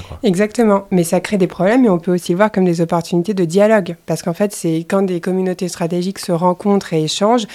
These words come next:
Speaker 2: effectivement, bah là, par exemple, pour les traditions juridiques, vous avez une tradition juridique, en fait, très positiviste en France, euh, très centralisée, avec un, un droit qui, euh, qui est vu, euh, donc, euh, comme un, un bloc, euh, qu'on applique, alors que, euh,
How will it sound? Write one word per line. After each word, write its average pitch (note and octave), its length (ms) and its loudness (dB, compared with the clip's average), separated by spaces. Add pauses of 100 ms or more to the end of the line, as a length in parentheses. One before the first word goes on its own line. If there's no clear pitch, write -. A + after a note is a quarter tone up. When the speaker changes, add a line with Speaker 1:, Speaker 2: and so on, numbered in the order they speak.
(200)
Speaker 2:
effectivement, G#3 480 -2
bah F#3 120 0
là, F3+ 100 0
par E3 160 -2
exemple, F3+ 240 0
pour F3+ 80 -2
les D#3+ 100 0
traditions E3+ 460 -2
juridiques, E3+ 500 0 (300)
vous F3+ 100 -2
avez F3 200 4
une F3+ 100 4
tradition F3+ 480 -2
juridique, F#3 420 0
en F3 80 -2
fait, F3 200 -2
très - 200 -4
positiviste F3+ 800 -4
en D#3+ 80 -2
France, F#3 400 -6
euh, E3 100 -4
très F#3 220 -6
centralisée, F3+ 800 0
avec D#3+ 240 -4
un, D#3+ 120 -2
un E3 160 0
droit F3 280 0
qui, D#3+ 320 -10
euh, F3+ 140 -8 (380)
qui F3 220 2
est E3 40 2
vu, F3+ 260 2
euh, E3 100 4
donc, E3 280 -2
euh, E3 200 -4
comme E3+ 200 -6
un, D#3+ 300 -6
un F3 140 -2
bloc, F#3 400 4
euh, D#3+ 140 2
qu'on E3 200 0
applique, G#3+ 460 0
alors E3+ 260 -2
que, - 120 -2
euh, F3+ 300 4